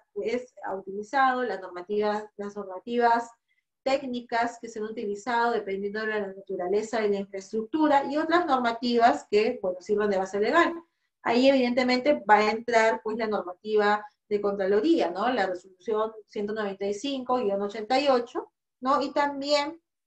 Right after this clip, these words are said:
eh, la trescientos veinte del año dos mil seis.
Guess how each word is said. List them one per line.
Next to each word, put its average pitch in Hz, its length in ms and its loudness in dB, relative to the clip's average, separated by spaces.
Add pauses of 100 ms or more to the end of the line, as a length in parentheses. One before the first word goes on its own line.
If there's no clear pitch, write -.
(200)
eh, 214 680 0
la 220 120 -2
trescientos 240 480 -2
veinte 226 260 -2
del 214 180 2
año 185 200 -4
dos 175 140 -8
mil 208 160 -14
seis. - 480 -4